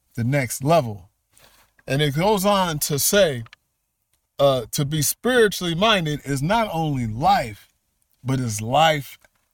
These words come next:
and peace. So you obtain peace because, "Ah,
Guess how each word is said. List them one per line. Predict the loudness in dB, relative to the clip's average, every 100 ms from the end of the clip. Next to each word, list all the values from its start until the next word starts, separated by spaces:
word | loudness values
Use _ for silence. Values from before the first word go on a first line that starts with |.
| _ _
and | 0 2 2 0 -4 -10 _ _ _
peace. | 0 2 0 -4 -10 -10 _ _ _ _ _ _ _ _ _ -10
So | -2 0
you | 2 2
obtain | 2 2 0 0 0 -4
peace | -4 -2 -4
because, | -6 -2 -2 -2 -8 _ _ _ _ _ -8
"Ah, | 0 2 2 0 -2 -6 -12 -18